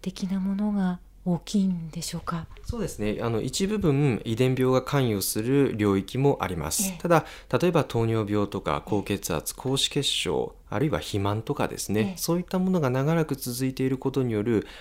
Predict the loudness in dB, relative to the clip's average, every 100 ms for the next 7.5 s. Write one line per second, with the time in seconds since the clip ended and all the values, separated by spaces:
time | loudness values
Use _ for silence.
0 | -14 0 2 2 0 0 -4 0 -2 -2
1 | -4 -4 2 4 4 4 4 2 2 0
2 | 0 -2 0 -2 0 0 2 2 2 0
3 | -4 -2 -2 -4 -4 -2 0 0 2 2
4 | 0 -2 -2 0 0 -2 4 4 2 -4
5 | -2 0 0 0 2 2 2 2 2 -2
6 | -2 -4 0 0 2 -2 -4 -6 -8 -10
7 | -12 -4 -2 -2 -2